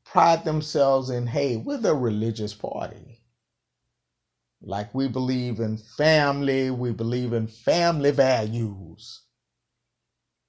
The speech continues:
So let's go, let's go down that rabbit hole and see what we find. So I give you Exhibit A, Mister Ralph Shorty,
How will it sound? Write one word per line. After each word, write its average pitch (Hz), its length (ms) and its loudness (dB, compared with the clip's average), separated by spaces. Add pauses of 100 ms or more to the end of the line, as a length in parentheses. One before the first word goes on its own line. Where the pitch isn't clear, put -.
(1500)
So - 240 -10
let's 190 300 -4
go, - 340 -2
let's 190 180 -4
go 160 220 2
down 123 300 0
that 107 180 -4
rabbit 101 320 -4
hole 90 420 -10 (140)
and 104 140 -8
see - 180 -8
what 95 240 -8
we 104 80 -8
find. - 240 -12 (3000)
So 135 540 2 (1500)
I 135 140 2
give 151 280 4
you 156 140 4
Exhibit 143 480 4
A, - 380 0 (1700)
Mister 131 300 0
Ralph 135 440 6
Shorty, 87 560 -2